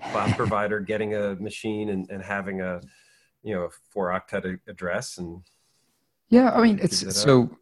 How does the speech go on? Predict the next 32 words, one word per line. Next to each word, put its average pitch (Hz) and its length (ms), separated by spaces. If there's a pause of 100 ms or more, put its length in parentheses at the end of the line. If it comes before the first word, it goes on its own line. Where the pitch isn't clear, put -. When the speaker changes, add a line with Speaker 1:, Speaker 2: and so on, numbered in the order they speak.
(140)
Speaker 2:
yeah, 170 280
like, 113 320
Amazon, 107 460 (520)
you 120 200
know, 92 80
fully 98 240
supports 90 580
running 87 280
V 85 80
six 82 360
inside 85 300
of, 80 160 (200)
of 101 120
V 82 140
P 80 100
C, 87 320
and 85 140
you 76 80
can 80 240
run 78 220
that 76 200 (100)
also 80 300
for, 78 400 (180)
for 82 140
just 78 220
cloud 85 280
enabling. 82 500
If 78 180
you're 80 100
using, 80 460 (640)
you 104 100
know, 78 160